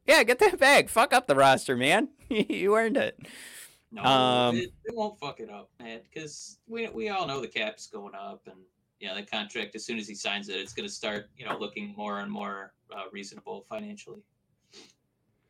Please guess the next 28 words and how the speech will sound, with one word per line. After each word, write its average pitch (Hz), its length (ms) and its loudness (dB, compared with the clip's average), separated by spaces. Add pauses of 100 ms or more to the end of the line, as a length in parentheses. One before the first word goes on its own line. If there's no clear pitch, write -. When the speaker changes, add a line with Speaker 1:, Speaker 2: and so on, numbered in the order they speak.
(800)
Speaker 1:
Um, 139 640 2 (720)
where 139 120 -4
else 127 200 -2
we 110 120 -2
at? 104 380 -2
Yeah, 170 180 6
Charlie 175 500 0
agrees 120 360 -2
with 110 160 -6
you 113 160 -2
on, 104 220 -4
on 107 260 -8
timing, 104 640 -6
um, 104 680 -2 (300)
for 117 160 -4
everything 107 480 -4
here. 104 440 -6 (960)
Jim, 226 520 0 (1160)
we 175 200 -4
had 202 200 0
four 196 240 -2
shots 180 380 0
in 151 100 -2
our 131 80 -2
third 160 360 -4
period 151 380 -2
last 127 320 0
night, 123 400 0